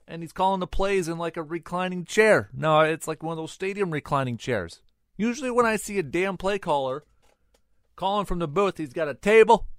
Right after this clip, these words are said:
he's got his, you know, play call sheets sitting out. Almost looks like a mad scientist. He's got 'em spread out. This guy, he's sitting in a suite with a bunch of chairs, like, like a, like a suite that you can buy and go watch a game.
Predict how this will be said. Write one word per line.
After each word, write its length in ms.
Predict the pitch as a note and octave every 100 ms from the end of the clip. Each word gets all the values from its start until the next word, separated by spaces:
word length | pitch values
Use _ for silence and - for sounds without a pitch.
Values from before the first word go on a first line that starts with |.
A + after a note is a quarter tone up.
| _ _ _
he's 180 | C#3 A#2+
got 240 | D#3+ D3 C#3
his, 280 | C3+ A2 A2
you 120 | A2+
know, 100 | G#2
play 300 | - A#3 A#3+
call 280 | G#3+ A3+ G#3
sheets 540 | - G#3+ F#3+ - - _ _ _
sitting 320 | - G#3 G#3
out. 320 | G#3 G#3 G3 - _ _ _ _ _ _ -
Almost 300 | G3+ G3 G3+
looks 160 | F#3
like 120 | F#3
a 60 | D#3+
mad 340 | D3+ F#3+ F#3
scientist. 640 | - - E3+ B2 F#2 G#2 -
He's 120 | C#3
got 120 | E3+
'em 100 | E3+
spread 320 | - - F3
out. 260 | D3+ G2 A#2
This 240 | A#3 B3
guy, 460 | - C#3+ G#2+ G2 A2 _ _ _ _ _
he's 180 | F#3+ -
sitting 360 | - A#3 G3+
in 100 | G#3
a 80 | E3+
suite 500 | - - G3 A3 E3+
with 180 | D#3+ -
a 60 |
bunch 380 | D3 - G3 -
of 100 | D#3
chairs, 640 | - G#3+ A3+ F3 B2 C3 D3
like, 200 | D3 -
like 180 | D#3+ D#3
a, 180 | D3+ C#3+
like 140 | C#3+ D#3+
a 80 |
suite 300 | D3+ - F#3
that 180 | G3 F3
you 80 | -
can 180 | E3+ C#3+
buy 280 | C#3+ E3+ G3+
and 160 | C#3
go 100 | D#3
watch 300 | D3+ D3+ -
a 40 | C#3+
game. 360 | E3+ F#3 E3